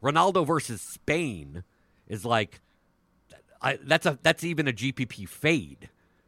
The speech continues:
Like, yeah, oh yeah, R-, Ronaldo could score a brace against Spain. You're right, but I mean,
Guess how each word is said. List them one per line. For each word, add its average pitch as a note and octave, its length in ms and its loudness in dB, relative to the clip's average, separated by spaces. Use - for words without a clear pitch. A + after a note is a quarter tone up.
Like, C3 220 2
yeah, F3+ 180 4
oh F#3+ 160 8
yeah, G3 200 4
R-, C3+ 280 0
Ronaldo C#3+ 400 4
could - 220 2
score B2+ 260 2
a G2+ 60 -2
brace F#2 380 -4
against F2 320 -8
Spain. A#2+ 340 -6
You're E2 100 -8
right, G#2 360 0
but F#2 100 -6
I E2+ 80 -6
mean, E2+ 300 -10